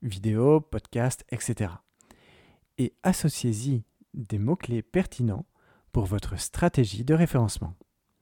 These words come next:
Ces mots-clés sont également ceux qui vous aideront à développer votre liste de hashtags, si je prends l'exemple d'Instagram. Ils permettront à votre audience de trouver facilement votre contenu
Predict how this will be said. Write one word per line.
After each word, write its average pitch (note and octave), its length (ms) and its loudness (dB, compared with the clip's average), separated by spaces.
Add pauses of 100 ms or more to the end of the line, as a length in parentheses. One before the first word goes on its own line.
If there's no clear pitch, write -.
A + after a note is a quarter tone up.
(720)
Ces - 200 2
mots-clés D#3 340 6
sont - 220 -2 (100)
également D#3 560 0
ceux - 220 -4
qui - 160 -4
vous C#3 200 0
aideront D#3+ 400 4
à C3+ 140 0
développer D#3 540 4
votre C3+ 220 0
liste D#3+ 480 -2 (120)
de B2+ 160 0
hashtags, G2+ 520 -2 (140)
si - 220 -10
je - 80 -12
prends C3 140 -2
l'exemple A#2+ 340 0
d'Instagram. G#2 560 -2 (1200)
Ils C#3+ 160 -4
permettront F#3+ 520 4
à D3+ 100 4
votre B2 240 2
audience D3 320 2
de C#3 100 0
trouver B2+ 360 2
facilement D3+ 640 2
votre C#3+ 200 0
contenu C#3+ 520 0